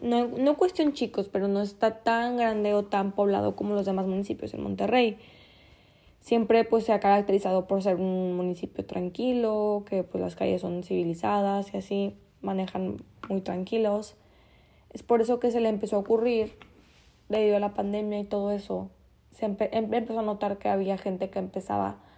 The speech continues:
a usar el ciclismo como un deporte, como un pasatiempo en sus tiempos libres. Y ahí es donde a Miguel Treviño se le ocurre que podría llegar a,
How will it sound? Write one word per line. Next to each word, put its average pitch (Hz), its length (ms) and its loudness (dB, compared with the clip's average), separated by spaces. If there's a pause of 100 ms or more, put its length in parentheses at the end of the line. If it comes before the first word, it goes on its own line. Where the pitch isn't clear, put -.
(680)
a 226 100 6
usar 208 400 2
el 208 200 2
ciclismo 208 520 -4
como 196 460 0
un 196 420 -2
deporte, 233 640 0
como 196 400 -2
un 190 240 -4
pasatiempo 214 800 -2
en 202 80 0
sus 196 160 -6
tiempos 185 360 -6
libres. 208 640 2 (960)
Y 226 100 2
ahí 220 140 8
es 214 100 8
donde 214 180 4
a - 20 2
Miguel 208 280 2
Treviño 196 220 2
se 208 100 -2
le 202 80 2
ocurre 196 640 -2
que 202 100 -2
podría 185 440 2
llegar 185 380 4
a, 180 380 2